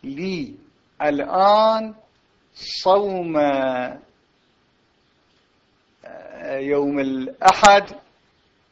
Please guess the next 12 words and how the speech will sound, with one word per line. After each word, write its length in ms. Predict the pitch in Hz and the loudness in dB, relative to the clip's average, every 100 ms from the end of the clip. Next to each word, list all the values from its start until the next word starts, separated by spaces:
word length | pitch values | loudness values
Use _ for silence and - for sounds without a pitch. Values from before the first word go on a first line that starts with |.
| _ | _
مستحبا، 840 | - - - 165 151 143 135 135 151 | -8 -4 -2 2 2 2 -2 0 0
وجعل 600 | 160 202 202 202 190 196 | 4 6 6 6 4 2
لي 300 | 214 233 220 | -2 -4 -6
صوم 400 | - 226 214 208 | -4 -2 0 0
يوم 260 | 185 180 170 | 0 -2 -4
الاثنين 760 | 170 165 - 202 247 254 254 - _ | -8 -14 -12 -2 0 0 -6 -18 _
حراما، 560 | - 196 175 156 139 131 - _ _ _ _ _ _ _ _ _ _ _ _ _ _ _ _ _ _ _ _ _ | -2 2 4 4 2 -6 -18 _ _ _ _ _ _ _ _ _ _ _ _ _ _ _ _ _ _ _ _ _
والاعتباران 1400 | 156 160 175 156 - 165 156 160 170 208 220 233 233 226 - _ _ _ _ | 0 2 -2 -6 -6 2 4 4 6 4 4 4 0 -6 -14 _ _ _ _
كانا 400 | - 190 208 208 | -2 0 4 2
في 220 | 202 202 - | 2 -6 -2
آن 460 | 185 165 151 147 | 0 0 -2 -4
واحد، 360 | 135 131 - | -4 -4 -8